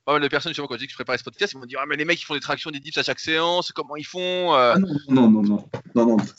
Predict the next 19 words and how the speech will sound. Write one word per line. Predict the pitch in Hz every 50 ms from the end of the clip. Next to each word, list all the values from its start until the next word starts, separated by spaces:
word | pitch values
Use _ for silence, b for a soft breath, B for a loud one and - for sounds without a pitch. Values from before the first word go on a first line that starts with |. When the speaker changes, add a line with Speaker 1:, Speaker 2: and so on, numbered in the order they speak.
| -
Speaker 2:
non, | - 131 127
c'est | - 110 101
très | - - 143 139
loin, | 143 143 139 135
c'est | 127 123 - -
très | - - 143
loin | 143 143
de | -
ça, | - -
c'est | - - 117
vraiment | 120 139 156 156 151
très, | 151 - - 175 170 170
euh, | 165 156 143 139 139 135 135 127 131 B B B B B B B B B _ _ _ _ _ _ _ _ _ _ _ -
c'est, | 113 117 117
c'est, | 104 - 113 107
c'est | 104 120 110
très | - 170 165 160
encadré. | 160 151 160 151 147 135 123 110 - - _ _ _ _ _ _ _ _ _ _ _ _ _ _ _ _ _ _ _ _ _ _ _ _
Speaker 1:
<laughs> | 202 185 - - 339 - - 262 - - -